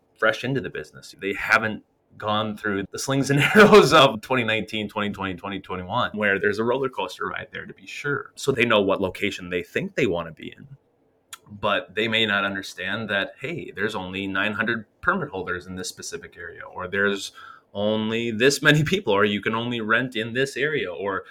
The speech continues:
this condo complex isn't, doesn't even allow rentals, short-term rentals. So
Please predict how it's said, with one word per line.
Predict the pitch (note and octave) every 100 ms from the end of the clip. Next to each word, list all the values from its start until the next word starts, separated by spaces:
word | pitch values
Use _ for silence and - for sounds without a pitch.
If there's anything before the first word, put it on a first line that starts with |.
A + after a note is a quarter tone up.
| -
this | C#3+ D#3+
condo | - - - -
complex | G2 F2+ A#2+ A#2+ -
isn't, | - C3+ C3 -
doesn't | A#2+ C3+
even | C3 B2
allow | G#2+ F2+ B2+ D#3+ -
rentals, | D#2 - - G#1+ - -
short-term | - G#2 - F#2+ F2
rentals. | D#2+ - -
So | - A#2+ G#2 F#2+